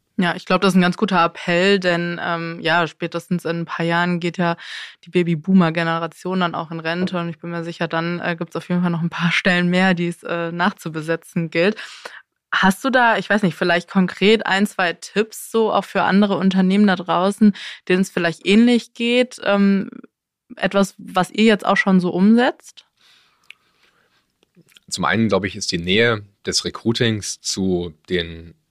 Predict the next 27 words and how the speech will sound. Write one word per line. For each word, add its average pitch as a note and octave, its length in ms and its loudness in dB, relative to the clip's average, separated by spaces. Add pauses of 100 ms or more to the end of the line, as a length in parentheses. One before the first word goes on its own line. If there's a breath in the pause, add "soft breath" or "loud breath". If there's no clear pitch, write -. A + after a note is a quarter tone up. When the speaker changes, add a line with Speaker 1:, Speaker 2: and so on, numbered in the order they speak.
Speaker 2:
H-R-Business-Partner-Funktionen, A2+ 1600 -2
den F#2 160 -6
Generalisten F2+ 640 -4
sehr A2 160 0
wichtig, A#2+ 400 -8
die - 160 -12
auch G2 260 -6 (120)
wichtig - 420 -10
nah F#2+ 200 -2
am, F#2+ 200 -10 (320 soft breath)
an F2+ 180 -8
dem, F2 320 -12
an F#2+ 60 -20
den F2+ 80 -12
Fachbereichen F2+ 580 -2
dran F2+ 280 -6
sind, B2 240 -6 (380 loud breath)
um F#2+ 380 -2 (160)
strategischeres F#2 1040 -6
Recruiting E2 400 -16
zu - 140 -16
betreiben. - 440 -18
Ich - 80 -20
glaub, F#2 160 -6
das G2 120 0
ist G2 180 -6
wichtig, A#2 440 -2